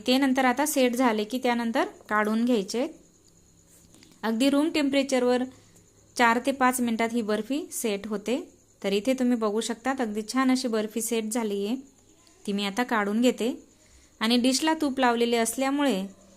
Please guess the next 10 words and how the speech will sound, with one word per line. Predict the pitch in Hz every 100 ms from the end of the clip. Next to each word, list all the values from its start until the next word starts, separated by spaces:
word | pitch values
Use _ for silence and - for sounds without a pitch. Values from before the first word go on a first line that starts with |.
| - -
डिशला | 214 220 220 247
अजिबात | 233 233 247
चिटकत | 254 262 - 226 226
नाही | 214 220
हे | 220
मिश्रण, | 196 196 220 285 359 190
अगदी | 185 214
व्यवस्थित | 202 202 202 202 254
निघते | 233 214 -
बर्फी. | 196 190 190 254